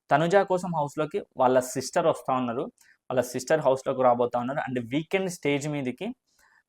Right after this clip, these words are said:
our co-actor, ఆ, సీరియల్ యాక్టర్ పవన్, పవన్ సాయి ఉన్నారు కదా, already మీకు తెలిసే ఉంటారు, ముద్దమందారం సీరియల్ and తనకి ఎంతో రూమర్స్ అని చెప్పేసి క్రియేట్ చేస్తా ఉన్న అందరికీ తెలుసుకున్న పవన్ సాయి మీ అందరికీ తెలిసే ఉంటది,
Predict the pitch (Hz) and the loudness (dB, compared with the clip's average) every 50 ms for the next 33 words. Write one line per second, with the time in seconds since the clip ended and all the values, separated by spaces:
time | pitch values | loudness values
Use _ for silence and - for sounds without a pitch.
0 | - 135 131 120 - - - _ _ _ _ _ - 170 185 190 - - - - | 0 2 2 2 -2 -8 -16 _ _ _ _ _ 2 4 4 4 4 0 -4 -14
1 | _ _ _ _ _ _ - 131 131 131 - 156 147 139 - - _ - 131 127 | _ _ _ _ _ _ 2 2 2 4 2 2 2 2 0 -8 _ -4 -2 0
2 | 127 123 123 120 - - 151 143 139 156 147 139 127 120 - - 151 160 170 - | 2 2 0 -2 -4 -2 -2 2 4 4 4 4 2 0 0 -4 -4 -4 -4 -12
3 | _ _ _ - 139 131 135 156 160 160 170 - _ _ _ _ _ _ 131 127 | _ _ _ 4 4 4 4 4 0 -2 -6 -14 _ _ _ _ _ _ -2 0
4 | 143 147 143 - 147 139 131 131 123 113 113 120 143 - - - - 123 120 123 | 0 -2 -2 -2 -2 -2 0 -4 -6 -4 -4 -4 -4 -4 -6 -8 -6 -2 0 0
5 | 123 131 127 127 123 123 117 - _ 117 117 113 117 135 135 127 120 120 117 120 | 0 2 0 0 -2 -4 -8 -6 _ -4 -4 -2 -2 -2 -2 -2 -2 -2 -2 -2
6 | - - - 117 113 113 117 120 120 120 117 117 110 - 120 113 113 113 110 113 | -4 -6 -10 -10 -6 -6 -4 -4 -4 -6 -6 -8 -10 -10 -10 -8 -6 -8 -8 -8
7 | 113 110 113 110 110 110 113 - _ _ _ _ _ _ _ _ _ - 117 120 | -10 -10 -8 -8 -8 -10 -10 -12 _ _ _ _ _ _ _ _ _ -4 -4 -2
8 | 120 110 117 120 120 117 120 113 131 131 127 123 123 127 127 123 - 139 135 - | -2 -4 -2 -2 -2 -2 -2 0 0 0 2 2 0 0 0 -2 -2 -4 -6 -6
9 | 151 139 131 127 - - 127 120 131 131 127 123 127 123 120 120 123 123 - - | -4 -4 -4 -4 -2 -2 -4 -2 -2 -6 -4 -2 -2 -2 0 0 -2 -4 -4 -6
10 | 127 120 120 120 117 117 120 117 120 120 117 120 - 123 120 127 135 131 127 139 | -6 -4 -4 -6 -6 -6 -6 -6 -4 -6 -6 -6 -6 -6 -2 -2 -2 -2 -2 -4
11 | 123 - 123 113 - - - 127 123 123 123 120 - - _ _ _ - - - | -4 -4 -4 -4 -6 -8 -8 -6 -4 -4 -4 -6 -8 -10 _ _ _ -20 -20 0
12 | _ 139 127 143 143 147 143 - - 160 156 147 - - 135 127 120 120 131 131 | _ 4 4 4 4 2 0 0 0 0 0 -2 -4 -6 -6 -4 -2 -2 -2 -2
13 | 127 131 127 127 117 113 - 143 131 123 110 - - 151 | -2 -2 -4 -4 -6 -6 -6 -4 -4 -4 -2 -4 -4 -4